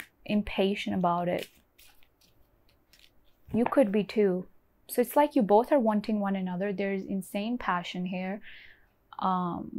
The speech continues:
but if there is proper expression of love, this will move forward.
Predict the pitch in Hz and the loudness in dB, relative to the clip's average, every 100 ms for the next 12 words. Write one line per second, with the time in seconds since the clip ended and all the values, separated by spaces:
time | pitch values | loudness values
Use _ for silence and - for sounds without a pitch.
0 | 190 196 - - - _ _ - _ _ | 2 4 4 0 -8 _ _ -20 _ _
1 | _ _ - 269 294 - - 302 294 - | _ _ 6 8 8 4 10 12 12 8
2 | 226 220 - 214 220 220 - - - 202 | 2 2 6 6 6 4 4 -2 0 0
3 | - 202 202 196 - 185 180 185 226 - | 2 -2 -2 -2 0 4 6 4 2 -2
4 | - 202 202 202 - 196 233 202 180 - | -4 0 2 0 4 6 8 6 -2 -2
5 | - 175 156 - | 2 2 2 0